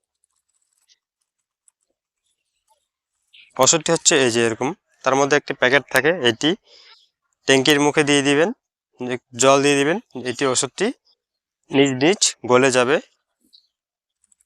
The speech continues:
এটি ব্যবহার করবেন, আপনাদের বিনস গাছের কোনো ক্ষতি হবে না, বরং যে আগাছাগুলো আছে সেগুলো নষ্ট হয়ে যাবে।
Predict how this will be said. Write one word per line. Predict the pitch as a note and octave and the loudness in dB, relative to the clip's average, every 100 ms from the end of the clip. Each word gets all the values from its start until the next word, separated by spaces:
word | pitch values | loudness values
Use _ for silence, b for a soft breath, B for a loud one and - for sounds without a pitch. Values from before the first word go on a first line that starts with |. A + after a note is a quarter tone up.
| _ _ _ _ - | _ _ _ _ -6
এটি | A#2+ D3+ D3+ | -2 2 2
ব্যবহার | A#2+ A#2+ C3+ | 2 2 0
করবেন, | C3 C#3 D#3 A3 | 0 -2 -2 -4
আপনাদের | A#2 - A2+ G#2+ A2+ A#2+ A2 | -8 -6 -4 -2 -4 -6 -6
বিনস | A#2+ D3+ D3 - | -2 -2 -4 -2
গাছের | B2 - B2 | -2 -2 -6
কোনো | B2 A#2 | -6 -6
ক্ষতি | A2+ - - | -8 -10 -6
হবে | D3+ D#3 | -2 -2
না, | E3 F#3 F#3+ | -2 -4 -4
বরং | A2+ A2 A2 A2+ _ _ _ | -2 0 -2 -6 _ _ _
যে | - G#2+ | 0 0
আগাছাগুলো | A2 B2 D3 D3+ D3+ | 2 0 -2 0 0
আছে | D3 - D#3 - | 0 -4 -6 -8
সেগুলো | - A2 A2+ E3+ | -8 -4 -4 -4
নষ্ট | C3+ A2 - C3+ | -2 -4 -2 -2
হয়ে | A2 A2+ C3 | 0 0 0
যাবে। | A#2 G#2 G2 | 0 0 0